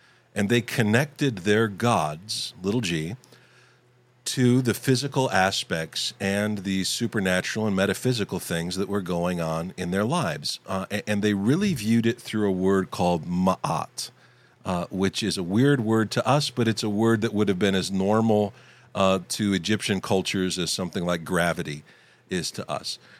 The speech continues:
Uh, pretty much what ma'at meant is it meant the ordered world.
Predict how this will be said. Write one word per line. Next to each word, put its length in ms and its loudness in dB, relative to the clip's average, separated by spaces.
Uh, 120 -2
pretty 260 -2
much 320 2
what 160 2
ma'at 520 2
meant 480 0
is 160 -6
it 140 -6
meant 480 -2
the 240 -4
ordered 500 0
world. 380 -8